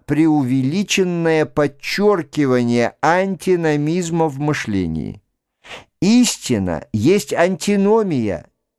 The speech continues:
и не может быть иной. Нам необходима формальная логическая теория антиномии», читаем у него.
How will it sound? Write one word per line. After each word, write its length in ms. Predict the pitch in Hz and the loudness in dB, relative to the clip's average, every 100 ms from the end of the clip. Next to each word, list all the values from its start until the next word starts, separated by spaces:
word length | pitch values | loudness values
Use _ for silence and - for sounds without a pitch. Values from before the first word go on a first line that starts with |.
| - | -2
и 140 | 190 | 2
не 160 | 196 185 | 2 2
может 420 | 165 165 185 190 | 2 0 0 0
быть 260 | 135 151 156 | 0 -2 0
иной. 520 | 151 120 127 113 85 _ _ _ _ | 0 2 2 0 -4 _ _ _ _
Нам 520 | 107 110 147 185 196 190 | 0 2 4 4 0 0
необходима 800 | 190 180 - 170 160 196 190 175 | 0 -2 0 -2 0 0 0 0
формальная 1000 | - 160 151 147 165 196 190 185 185 170 | 2 0 2 0 0 0 -2 0 0 2
логическая 880 | 147 139 151 165 175 - - 143 | 0 -2 -6 -2 -2 -2 -2 0
теория 680 | 131 127 117 147 175 170 160 - | 0 0 2 2 2 4 2 2
антиномии», 1000 | 135 139 120 139 135 147 160 135 120 107 | -2 -2 -2 -2 2 2 2 2 0 0
читаем 560 | - 104 107 95 92 | -4 -4 -2 0 -2
у 40 | 90 | -2
него. 440 | 92 80 80 - | -2 -4 -8 -12